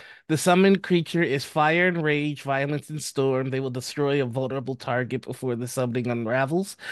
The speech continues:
The creature will answer any one question truthfully, take one bond with what the dark demands of you, or the summoned creature will uncover a key for you at great cost to you.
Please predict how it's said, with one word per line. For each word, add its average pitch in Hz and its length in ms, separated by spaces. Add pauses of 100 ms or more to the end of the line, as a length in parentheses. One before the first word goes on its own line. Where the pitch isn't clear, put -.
(480)
The 165 80
creature 185 520
will 160 260
answer 165 560
any 175 380 (220)
one 165 280
question 156 600
truthfully, 147 680
take 143 340
one 143 260
bond 131 400
with 131 220
what 127 260
the 131 60
dark 120 260
demands 123 400
of 127 100
you, 139 260 (440)
or 151 200
the 139 120
summoned 170 400
creature 160 360
will 139 240
uncover 147 460
a 123 60
key 156 340
for 135 180
you 127 200
at 107 160
great 143 260
cost 131 340
to 127 80
you. 120 340